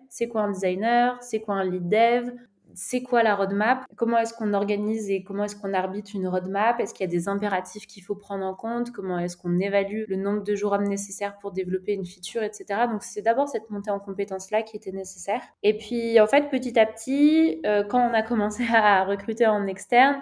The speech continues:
là, effectivement, on a eu besoin de mettre en place une vraie trame commune sur la partie, euh, P M M et sur la partie business et pas juste sur la partie produit, montée en compétences, euh, sur le soft, et cetera.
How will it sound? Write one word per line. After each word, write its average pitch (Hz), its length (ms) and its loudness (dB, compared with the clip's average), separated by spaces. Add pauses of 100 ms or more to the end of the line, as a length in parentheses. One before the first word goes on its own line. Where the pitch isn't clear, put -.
là, 247 200 8
effectivement, 247 840 0
on 196 120 -2
a 196 100 4
eu 254 100 0
besoin 220 360 -2
de 190 560 2
mettre 185 300 -6
en 190 80 -4
place 208 360 -2
une 175 220 0
vraie 220 520 0
trame 202 520 -4
commune 208 520 -2
sur - 180 -10
la 175 100 -2
partie, 180 460 -6
euh, 175 100 -4
P 226 140 6
M 214 180 4
M 220 220 2
et 196 40 -6
sur 196 140 -8
la 175 100 0
partie 175 300 -8
business 196 440 -8
et - 40 -18
pas 196 160 2
juste 226 360 -4
sur 196 160 -4
la 180 80 0
partie 175 340 -10
produit, 202 500 -4
montée 180 260 -4
en 175 100 -4
compétences, 175 640 -8
euh, 180 100 -8 (160)
sur - 160 -14
le 190 80 -4
soft, 180 320 -2
et 190 80 -8
cetera. 190 480 -4